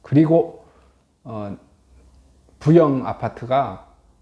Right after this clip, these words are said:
아, 아주 최저가 전세로 일억 이천오백만 원이 있습니다. 어, 저기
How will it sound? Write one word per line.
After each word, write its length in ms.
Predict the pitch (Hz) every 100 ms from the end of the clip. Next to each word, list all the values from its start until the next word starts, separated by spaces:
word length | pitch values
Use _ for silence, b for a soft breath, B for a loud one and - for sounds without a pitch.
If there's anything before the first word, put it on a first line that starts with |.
| -
아, 280 | 101 98 -
아주 340 | 101 143 135
최저가 600 | - 208 160 131 - 110
전세로 480 | 101 110 104 110 110 107
일억 260 | 113 127
이천오백만 800 | 107 - 110 - - 110 104 98
원이 240 | 95 90 92
있습니다. 540 | 82 - 90 87 123 - _ _ _ _ _ -
어, 520 | 82 90 92 90 95 - b b _
저기 920 | - 92 92 92 90 107 107 143 -